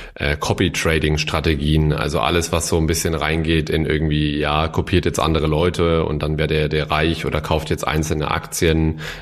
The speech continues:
äh, ganz gezielt, ähm, durch, äh,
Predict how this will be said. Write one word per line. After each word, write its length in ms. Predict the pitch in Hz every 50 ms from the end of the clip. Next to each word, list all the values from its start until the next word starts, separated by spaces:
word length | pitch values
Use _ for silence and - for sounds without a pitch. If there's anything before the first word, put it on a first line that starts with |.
| -
äh, 140 | - 80 76
ganz 320 | - 76 78 87 80 -
gezielt, 800 | - - 78 - - - 87 90 92 90 90 87 85 78 - -
ähm, 440 | - 80 78 76 78 78 78 76 73
durch, 640 | 76 82 78 78 76 - - - - - - - - -
äh, 460 | - 71 73 73 73 71 71 71 71